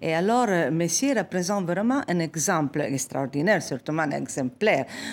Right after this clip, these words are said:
de la, de la, de la situation, mais je voudrais dire que, euh, de ce moment, on, dans l'histoire, et de, de, de, dans l'histoire, on doit vraiment commencer à, euh,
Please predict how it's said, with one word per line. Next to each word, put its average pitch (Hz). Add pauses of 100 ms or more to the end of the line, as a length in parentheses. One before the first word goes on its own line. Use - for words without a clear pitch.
(100)
de 160
la, 143
de 131
la, 135
de 147
la 143
situation, 208
mais 170
je 165
voudrais 170
dire 247 (300)
que, 196 (240)
euh, 160
de 165
ce 233
moment, 240 (320)
on, 180
dans 196
l'histoire, 202
et 269
de, 190
de, 185
de, 180
dans 190
l'histoire, 247
on 190
doit 196
vraiment 220
commencer 175
à, 160
euh, 147